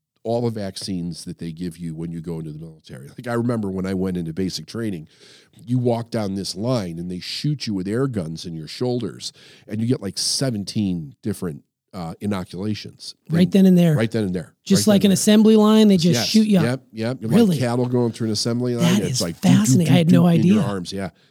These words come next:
Speaker 1: Yeah. And it's no big deal. Um, but you get 'em, and you have to, you have to be willing to, to do that.
Speaker 2: Sure.
Speaker 1: So the, the part of the difference here is that when you jo-, n-, now we're also, remember, we currently have a voluntary military, right? We don't,
Speaker 2: Right.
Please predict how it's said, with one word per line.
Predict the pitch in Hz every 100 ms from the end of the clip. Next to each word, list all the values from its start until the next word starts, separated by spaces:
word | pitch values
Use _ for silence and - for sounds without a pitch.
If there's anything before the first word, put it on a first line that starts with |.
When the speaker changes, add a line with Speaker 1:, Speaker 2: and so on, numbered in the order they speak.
| _ _ _ _ -
Speaker 1:
Yeah. | 104 90
And | 78 127 147
it's | 208 175
no | 240
big | 202 160
deal. | 98 95 127 _ 127
Um, | 120 117 117 123 -
but | 135
you | 131
get | 131 196
'em, | 139 -
and | 107
you | 110
have | 127 143 -
to, | 117 113 _
you | - 123
have | 135
to | 110
be | 110
willing | 104 117 113 107
to, | 104 101 95 92
to | 87 98
do | 107 165
that. | 87
Speaker 2:
Sure. | - 147 - _ _ _ _ _ _ _ - -
Speaker 1:
So | - 170 147 139 _ _ _ _ _ _
the, | 151 143 -
the | 156 - _ -
part | - 254
of | 269
the | 240
difference | 165 131 123 -
here | 120 107 92
is | 101 90
that | 101 95 - _ _ _ _
when | 95 131 151
you | 139 139 123 104
jo-, | 104 185
n-, | 202 208 156
now | 170
we're | 175 165 190
also, | 254 294 277
remember, | 190 147 175 180 117 78
we | 78 131 170
currently | - - 262 294 214 165
have | 131
a |
voluntary | 110 131 131 117 - 117 101 98 -
military, | - 123 139 - 78 69 -
right? | 80 101 135
We | 123
don't, | 143
Speaker 2:
Right. | 196